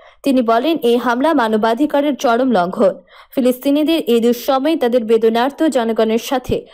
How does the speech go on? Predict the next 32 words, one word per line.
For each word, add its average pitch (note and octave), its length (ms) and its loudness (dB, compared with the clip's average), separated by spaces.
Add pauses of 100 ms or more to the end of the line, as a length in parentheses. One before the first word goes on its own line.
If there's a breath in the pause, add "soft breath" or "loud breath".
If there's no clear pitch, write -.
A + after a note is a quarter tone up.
(220 loud breath)
বাংলাদেশের A#3 560 2
জনগণ C#4 480 0 (100)
ও G#3+ 80 2
বিএনপির C#4 400 0
সমব্যথী B3 800 -2
ও A3+ 80 2
ক্ষুব্ধ। G3+ 480 -2 (540)
ফখরুল C4+ 320 0
বলেন, C#4 380 0
বিশ্বব্যাপী C4 580 0
চলমান A#3+ 440 0
মহামারী A3+ 540 0
করোনার B3 460 0
এই A#3 160 2
কঠিন A3+ 280 0
সময় B3 380 -2 (340 loud breath)
পবিত্র B3+ 420 2
রমজানে D4+ 540 0
শবে A#3+ 420 0
কদর, C4 300 0
জুমাতুল A3+ 440 0
বিদা C4+ 480 0
ও A3 60 2
পবিত্র C4+ 560 0
ঈদ A#3+ 160 0
উল A#3+ 100 2
ফিতরের B3+ 420 -2
দিন G#3 160 0
সহ A3+ 360 -2 (320 loud breath)
এখনও D4 340 -2
ফিলিস্তিনিদের B3+ 640 0 (100)
উপর D4 280 0